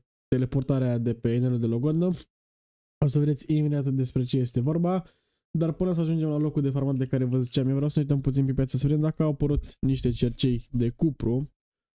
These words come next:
Uh, pe piață ceva cu douăzeci drop. Ia să vedem, da, douăzeci de oni și ăștia optsprezece oni.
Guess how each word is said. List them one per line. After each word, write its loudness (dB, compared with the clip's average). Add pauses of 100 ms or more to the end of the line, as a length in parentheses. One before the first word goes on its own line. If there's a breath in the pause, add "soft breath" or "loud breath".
(460)
Uh, -2 (500)
pe 2
piață 0
ceva -2
cu 0
douăzeci 0
drop. -2 (760)
Ia 0
să -2
vedem, 0
da, -2
douăzeci 0
de 0
oni 0
și -2
ăștia -2
optsprezece -4
oni. -4